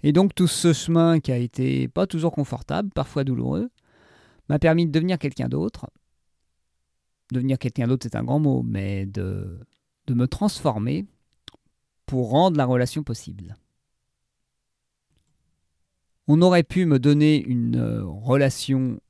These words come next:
euh, idéale dans l'instant, je suis pas sûr qu'elle aurait duré longtemps. Ou même que j'aurais réussi à la voir comme un cadeau sur la durée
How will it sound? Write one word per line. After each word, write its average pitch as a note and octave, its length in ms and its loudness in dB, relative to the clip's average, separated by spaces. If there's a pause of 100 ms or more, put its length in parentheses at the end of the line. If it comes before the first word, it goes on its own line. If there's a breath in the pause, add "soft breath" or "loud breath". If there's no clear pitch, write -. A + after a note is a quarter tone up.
(260)
euh, F#2 340 -10
idéale A#2+ 720 -2 (680)
dans C#3 240 2
l'instant, D#3+ 560 -6 (680)
je - 60 -20
suis - 200 -20
pas F#3+ 140 2
sûr C4+ 260 -4
qu'elle E3 160 -2
aurait F#3 180 0
duré C3+ 240 0
longtemps. B2 320 -2 (1600 soft breath)
Ou C#3+ 120 4
même F3 340 4
que D3 160 0
j'aurais C3+ 300 2
réussi C3+ 800 -2 (140)
à A#2 440 -2
la A2 260 -4
voir C3+ 580 2 (480)
comme B2+ 340 2 (300)
un A2+ 160 -6
cadeau C#3+ 480 2
sur B2 220 -4
la A2+ 100 -2
durée B2 460 -4